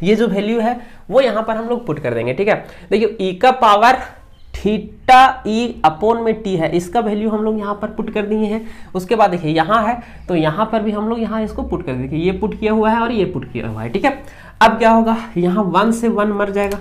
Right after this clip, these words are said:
देखिए ये प्ल-, plus में है, ये minus में मर जाएगा। तो नीचे में theta E upon में टी का whole square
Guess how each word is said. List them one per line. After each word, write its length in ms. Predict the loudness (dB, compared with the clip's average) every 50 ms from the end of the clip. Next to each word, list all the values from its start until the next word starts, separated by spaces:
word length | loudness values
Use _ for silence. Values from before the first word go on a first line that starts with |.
| -8
देखिए 360 | -8 -8 -4 -4 -4 -4 -6 -8 -14 -18 -20 -18 -4 0
ये 120 | 0 0
प्ल-, 280 | 0 0 0 0 0 -2 -4 -8 -2 0
plus 280 | 2 2 2 2 0
में 100 | -2 -2 0
है, 60 | 0
ये 100 | 0 0
minus 300 | -2 -2 -4 -4 -4 -2
में 60 | -2
मर 160 | 0 0 2
जाएगा। 280 | 2 2 0 0 -2 -4 -8 -14 -16 -8 -2
तो 60 | 0
नीचे 280 | 0 0 0 2 0 0
में 360 | 2 2 2 0 0 -4 -8
theta 360 | -4 -4 -4 -2 0 0 0 2
E 140 | 0 0 0
upon 220 | 0 0 0 -2 0
में 160 | -2 -2 -4
टी 120 | -4 -6
का 100 | -4 -2
whole 200 | 0 0 0 0 -2
square 260 | -4 -4 -4 -6